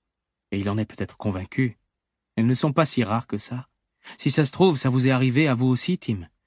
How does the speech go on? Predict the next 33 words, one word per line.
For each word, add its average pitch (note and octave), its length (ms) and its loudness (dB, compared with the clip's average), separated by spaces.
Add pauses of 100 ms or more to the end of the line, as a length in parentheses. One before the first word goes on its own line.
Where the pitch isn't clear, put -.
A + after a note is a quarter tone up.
(320)
Mais F#2 40 -6
vous G2+ 140 -2
lui A2 100 2
avez A2 140 2
donné A#2+ 240 2
un A#2 140 2
autre B2 200 -2
nom. C#3+ 220 0 (800)
L'instinct, C#3+ 420 2
peut-être. » « - 460 -12 (1400)
Ou F#2+ 100 0
un G#2 100 2
pressentiment », A#2 800 0 (400)
intervint F2+ 400 -6
Nikki. « E2 400 -10 (960)
Dans E2 80 -4
les G#2 100 4
séries B2 360 2
télé, A#2+ 340 2
les G2+ 140 -2
flics B2 400 0
ont F#2 80 -6
toujours A2 400 0
des F2 100 -8
pressentiments. » « F2+ 720 -6 (1400)
Les A#2 120 2
séries D#3 280 2
télé, C3+ 280 2
ce - 100 -6
n'est A2+ 100 0
pas A#2 140 0
la G#2+ 100 4
réalité », G2 540 -2